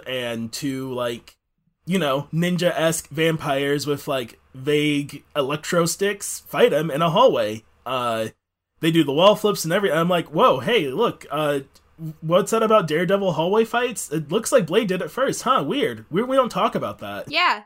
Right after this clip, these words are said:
Speaker 2: Everybody's like, "God, the, the Daredevil fight, wow." And I'm like, "I've seen this before.
Speaker 1: <laughs>
Speaker 2: This is so very
Speaker 1: <laughs>
Speaker 2: familiar
Speaker 1: Yeah.
Speaker 2: to me."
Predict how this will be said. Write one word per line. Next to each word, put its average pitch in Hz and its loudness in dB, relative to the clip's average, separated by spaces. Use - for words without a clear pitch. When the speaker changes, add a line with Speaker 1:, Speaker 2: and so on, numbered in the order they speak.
Speaker 2:
Everybody's 262 -4
like, 220 -6
"God, 254 -2
the, 208 -2
the 240 -6
Daredevil 233 -4
fight, 196 -6
wow." 220 2
And 190 -2
I'm 190 -8
like, 185 -4
"I've 160 -18
seen 160 -12
this 160 -14
before. 156 -8
Speaker 1:
<laughs> 156 -12
Speaker 2:
This - -14
is 175 -12
so 196 -6
very 190 2
Speaker 1:
<laughs> - -14
Speaker 2:
familiar 208 2
Speaker 1:
Yeah. 165 -8
Speaker 2:
to 196 -6
me." 165 -12